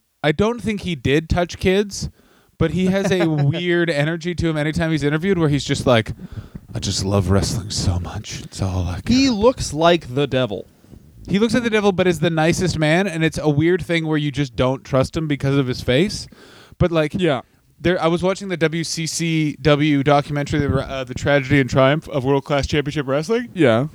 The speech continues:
Speaker 1: And he full on just starts bawling when they start mentioning Gino Hernandez because he
Speaker 2: Yeah.
Speaker 1: tried to get that guy off of cocaine, and Gino Hernandez
Speaker 2: But I feel like that's what Gary Hart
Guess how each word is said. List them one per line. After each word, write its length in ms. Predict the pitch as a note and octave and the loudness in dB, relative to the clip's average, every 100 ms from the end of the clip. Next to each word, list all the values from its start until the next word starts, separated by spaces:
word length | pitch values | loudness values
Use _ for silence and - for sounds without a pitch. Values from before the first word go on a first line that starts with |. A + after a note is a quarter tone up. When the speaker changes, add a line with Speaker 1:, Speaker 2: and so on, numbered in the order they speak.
| - | -10
Speaker 1:
And 140 | - E3+ | -6 -2
he 300 | A3+ A#3+ F#3 | 0 0 -2
full 380 | - - F#3+ F3 | -6 0 2 4
on 340 | E3 D3+ D3 | 2 2 -2
just 200 | D#3 C3+ | -2 0
starts 240 | D#3+ C#3+ A#2+ | 2 0 0
bawling 500 | C3 B2+ C3 C3 B2 | 2 4 4 2 0
when 140 | B2 | 0
they 100 | A#2+ | 0
start 240 | A2+ A#2+ | 0 0
mentioning 460 | A#2 A#2 - A#2 A2+ | 0 -4 -2 -2 -2
Gino 320 | G#2+ A2 A2 | -2 0 0
Hernandez 720 | A2+ A2 A2+ C3+ D3+ F#3+ - - _ - _ - | 0 0 2 4 2 2 -4 -20 _ -20 _ -2
because 340 | C3+ - C#3 - | 0 2 0 2
he 120 | C3+ | 2
Speaker 2:
Yeah. 220 | A#2+ B2+ | 2 0
Speaker 1:
tried 480 | - C3+ A#2+ A#2+ A2 | 0 2 2 0 -2
to 140 | - A2 | -2 0
get 200 | A#2 A#2 | 0 0
that 160 | A#2 | -2
guy 220 | A#2 A2+ | -2 -2
off 300 | A2+ A2 G#2+ | 0 0 -2
of 100 | G#2+ | -6
cocaine, 520 | - A2 G2+ A2 C3+ D3+ | -4 -4 -2 -2 -2 -2
and 160 | A2 G#2 | -2 -2
Gino 240 | A2+ A2 | -2 0
Hernandez 180 | A2 G#2+ | 0 2
Speaker 2:
But 100 | G3+ | 2
I 100 | G#3 | 2
feel 160 | C4+ A3 | 2 2
like 160 | F3+ | 2
that's 240 | F3+ D#3+ D#3 | 0 0 0
what 260 | D3+ C3+ _ _ _ - _ _ _ _ | 0 0 _ _ _ -20 _ _ _ _
Gary 260 | E3 D3+ B2+ | 0 2 2
Hart 280 | C3 C#3 | 0 -2